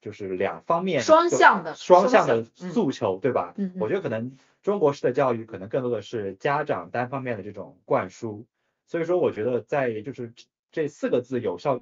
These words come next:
Speaker 1: 沟通，我觉得我可能是到国外过后才能深刻了解到的。嗯。
Speaker 2: 嗯，没错。呃，我觉得你这个说到了一个点子，就是说，呃，其实我们从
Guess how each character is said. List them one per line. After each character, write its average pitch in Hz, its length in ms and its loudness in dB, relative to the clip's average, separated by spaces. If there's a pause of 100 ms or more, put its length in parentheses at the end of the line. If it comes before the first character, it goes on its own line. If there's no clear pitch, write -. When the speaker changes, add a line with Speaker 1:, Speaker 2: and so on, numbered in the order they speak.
(120)
Speaker 1:
沟 147 180 -6
通， 165 160 -4
我 117 140 -2
觉 107 100 -10
得 120 80 -2
我 113 140 -4
可 - 140 -12
能 90 120 -12
是 107 280 -8 (280)
到 117 380 -4
国 98 120 -4
外 220 180 -4
过 107 140 -4
后 90 420 -8
才 95 460 -10 (180)
能 90 180 -16
深 143 260 -6
刻 131 220 -4
了 85 180 -14
解 92 160 -16
到 80 180 -20
的。 - 80 -20 (120)
嗯。 85 160 -20 (160)
Speaker 2:
嗯， 175 320 -4 (260)
没 175 200 -8
错。 165 320 -6 (500)
呃， 220 240 0
我 233 100 -4
觉 254 140 -4
得 403 100 -2
你 285 160 -4
这 240 140 -8
个 233 80 2
说 - 180 -4
到 254 140 0
了 185 80 -6
一 180 40 -10
个 214 100 -6
点 190 240 -6
子， 151 160 -16
就 247 100 -6
是 262 140 -8
说， 285 420 0 (160)
呃， 151 600 -8
其 - 140 -10
实 247 100 -6
我 208 180 -4
们 143 460 -14
从 160 520 -12